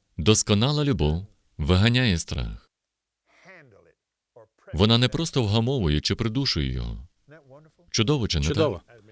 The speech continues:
Speaker 2: Недавно один чоловік сказав мені: «Це наполовину лякає мене до смерті». Я відповів: «Ви сказали це двічі і досі живі».
Speaker 1: Грег, це чудово.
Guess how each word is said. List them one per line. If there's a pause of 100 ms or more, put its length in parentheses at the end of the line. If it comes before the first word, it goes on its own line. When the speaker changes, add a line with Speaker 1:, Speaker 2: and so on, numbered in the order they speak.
(260)
Speaker 2:
Недавно
один
чоловік
сказав
мені:
«Це
наполовину
лякає
мене
до
смерті». (240)
Я
відповів:
«Ви
сказали
це
двічі
і
досі
живі». (760)
Speaker 1:
Грег,
це
чудово.